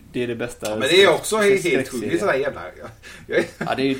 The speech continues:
Speaker 1: det är den bästa skräckspelen. Alltså, jag satt ju och spelade på min trettiotvå-tums T V med T V-ljudet typ, och jag satt ju och bajade ner mig ibland, alltså.
Speaker 2: Liksom, jag, jag gillar skräckfilmer, jag är galen i skräckfilmer. Men just skräckspel,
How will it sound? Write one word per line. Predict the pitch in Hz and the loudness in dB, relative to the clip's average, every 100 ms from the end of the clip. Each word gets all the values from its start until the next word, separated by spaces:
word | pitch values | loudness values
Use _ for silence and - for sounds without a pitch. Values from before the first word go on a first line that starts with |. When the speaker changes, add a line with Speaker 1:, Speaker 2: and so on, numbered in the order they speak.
| - | 0
Speaker 1:
det | |
är | 143 | 2
den | 135 127 | 2 2
bästa | 135 - 110 | 0 -2 -8
skräckspelen. | - 120 - 104 113 | -8 -8 -8 -8 -6
Alltså, | 113 120 | -4 -4
jag | 120 | -4
satt | 135 131 | -6 -8
ju | |
och | 120 | -8
spelade | 135 117 | -4 -4
på | 110 | -6
min | 104 | -10
trettiotvå-tums | 104 107 - 123 107 104 98 - | -10 -12 -6 -6 -6 -10 -14 -10
T | 101 | -8
V | 101 | -8
med | 113 110 107 107 - | -6 -6 -6 -8 -8
T | 139 113 | -6 -6
V-ljudet | 101 101 98 101 107 117 - | -6 -12 -12 -10 -8 -8 -6
typ, | 110 - | -8 -6
och | |
jag | 110 113 | -8 -8
satt | 117 113 | -10 -14
ju | |
och | 101 | -6
bajade | 107 107 104 | -6 -4 -8
ner | 101 | -12
mig | 110 | -10
ibland, | 127 113 98 | -4 -4 -6
alltså. | 104 87 - - - | -12 -14 -16 -18 -12
Speaker 2:
Liksom, | 131 127 165 | -10 -6 -2
jag, | 185 170 | -2 0
jag | 180 226 | 0 2
gillar | 190 | 0
skräckfilmer, | - - - - - 95 | -2 -2 -4 -6 -14 -12
jag | 107 | -6
är | |
galen | 147 - 123 | -6 -6 -8
i | |
skräckfilmer. | 120 139 113 92 80 117 - - - | -8 -10 -10 -14 -16 -18 -20 -20 -12
Men | - | -6
just | 240 - - | -4 -2 -2
skräckspel, | 220 247 - - 208 | 0 -2 -2 -8 -10